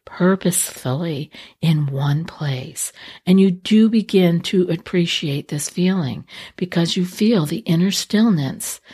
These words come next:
and an undisturbed peace. The blink goes on to say, you can also try voluntary simplicity. That is, engaging in one activity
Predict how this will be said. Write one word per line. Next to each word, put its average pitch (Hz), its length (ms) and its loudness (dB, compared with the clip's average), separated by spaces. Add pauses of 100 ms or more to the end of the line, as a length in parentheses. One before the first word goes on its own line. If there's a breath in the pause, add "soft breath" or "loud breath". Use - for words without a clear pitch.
(220 loud breath)
and 196 500 4 (320 loud breath)
an 170 240 2
undisturbed 151 1040 -4
peace. - 640 -8 (1600 soft breath)
The 208 100 0
blink 208 340 4
goes 220 220 2
on 175 200 2
to 190 120 -2
say, 147 400 0
you 180 160 0
can 185 200 0
also 202 440 2
try 170 360 -2
voluntary 165 640 -4
simplicity. 180 840 -2 (420 loud breath)
That 214 260 0
is, 156 320 0
engaging 185 640 2
in 160 300 -4
one 175 240 4
activity 185 800 -4